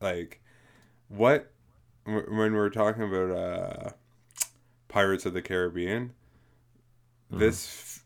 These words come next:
Speaker 1: f-, not just pirate stuff, I guess that helps that it's in there as well, but, like, this is such adventure movie. Like, shipwreck, go on shore,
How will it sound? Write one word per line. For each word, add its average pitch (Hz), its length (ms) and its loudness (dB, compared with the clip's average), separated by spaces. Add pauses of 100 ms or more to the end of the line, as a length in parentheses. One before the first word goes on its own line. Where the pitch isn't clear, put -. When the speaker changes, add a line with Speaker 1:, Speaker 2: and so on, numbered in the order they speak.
(400)
Speaker 1:
f-, 101 100 -18
not 117 220 2
just 113 300 -4 (340)
pirate 92 580 2
stuff, 87 480 -10
I 95 140 -4
guess 101 260 -2 (140)
that 92 300 -6
helps - 480 -4 (100)
that 92 180 -6
it's - 300 -14 (180)
in 95 200 -8
there 110 380 -4 (360)
as 90 140 -8
well, 92 200 0
but, 90 160 -4
like, 87 300 -4 (480)
this 107 220 -2
is 123 120 -2
such - 440 -2 (160)
adventure - 640 -6
movie. - 500 -16 (680)
Like, 90 400 -4 (460)
shipwreck, - 880 -4 (200)
go 101 200 0
on 101 260 0
shore, 90 520 -6